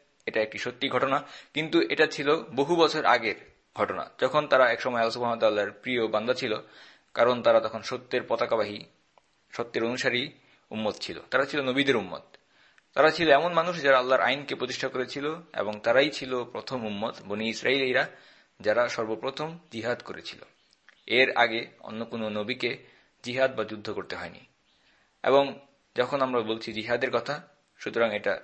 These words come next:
শারীরিক যুদ্ধের কথাই ইঙ্গিত করছে। এবং পূর্বে নবীদের ক্ষেত্রে ঘটনা কি ঘটেছিল, আমরা দেখেছি যে তারা দাওয়াতের কাজ করতেন এবং এরপর তাদের সেই দাওয়াতে আহ্বানে সাড়া দিয়ে কিছু মানুষ ঈমান আনত, কিন্তু বাকি একটা অংশ তারা অবাধ্যতায়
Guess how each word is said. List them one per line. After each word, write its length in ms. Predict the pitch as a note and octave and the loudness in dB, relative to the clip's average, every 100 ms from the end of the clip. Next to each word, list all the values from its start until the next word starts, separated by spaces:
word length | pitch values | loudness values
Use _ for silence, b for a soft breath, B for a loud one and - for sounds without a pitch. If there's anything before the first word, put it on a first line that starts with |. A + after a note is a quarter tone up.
| - | -10
শারীরিক 440 | - A#2 A#2+ A#2 | 0 0 0 -4
যুদ্ধের 280 | G#2+ G2 A#2 | -6 -8 -6
কথাই 260 | G#2 A2 A#2 | -4 -4 -6
ইঙ্গিত 300 | G2 F#2+ - | -6 -10 -10
করছে। 320 | F2+ - - - _ _ _ _ _ _ b b - | -12 -12 -14 -16 _ _ _ _ _ _ b b 0
এবং 220 | C3 D3+ | 0 2
পূর্বে 240 | E3+ F#3 F#3+ | 0 2 2
নবীদের 300 | D#3 E3 E3+ | 2 0 0
ক্ষেত্রে 260 | E3+ - | 0 -4
ঘটনা 280 | B2 A#2+ B2+ | -4 -4 -6
কি 140 | C3 C3+ | -4 -2
ঘটেছিল, 420 | B2+ A#2+ A#2 B2 | -2 -4 -4 -4
আমরা 180 | A#2+ A#2+ | -4 -4
দেখেছি 440 | A#2 C3+ A#2 A#2 | -4 -4 -4 -6
যে 140 | A#2+ | -6
তারা 220 | A2+ A#2 A2 | 2 4 6
দাওয়াতের 400 | A2 A#2+ A#2 A#2 | 6 4 2 0
কাজ 200 | A#2 - | -2 -2
করতেন 360 | A2 - G#2 | -6 -6 -4
এবং 300 | G2+ G#2 G#2 - b b b | -2 -2 -4 -8 b b b
এরপর 340 | A#2+ A#2 B2 | -2 0 0
তাদের 540 | A#2 A2+ A2 G#2+ - _ - | 2 0 2 -2 -6 _ -10
সেই 180 | A2+ | -6
দাওয়াতে 540 | A2 A2 A2 A2+ A2 G#2 | 2 4 4 2 -4 -4
আহ্বানে 520 | A2 A2+ A#2+ A2 A2 | -2 0 0 0 -4
সাড়া 240 | - A#2+ A#2 | 0 2 4
দিয়ে 280 | A2+ A2+ A2 | 2 -2 -2
কিছু 220 | G#2+ A#2+ | -6 -8
মানুষ 260 | A2 A2 A#2 | -8 -8 -8
ঈমান 300 | A2+ B2+ C3 | -2 0 0
আনত, 260 | A#2 A2+ A2+ - b b b _ | -2 -4 -8 -8 b b b _
কিন্তু 500 | E3 D#3+ D#3 - - - | -4 -2 -4 -6 -16 2
বাকি 260 | B2 B2+ | 2 4
একটা 200 | C#3+ C#3+ | 2 4
অংশ 200 | B2+ A#2+ | 2 2
তারা 260 | D3+ A#2+ A2+ | 2 6 6
অবাধ্যতায় 720 | - A2+ B2+ B2+ C#3 C3 B2+ | 6 6 6 4 0 2 2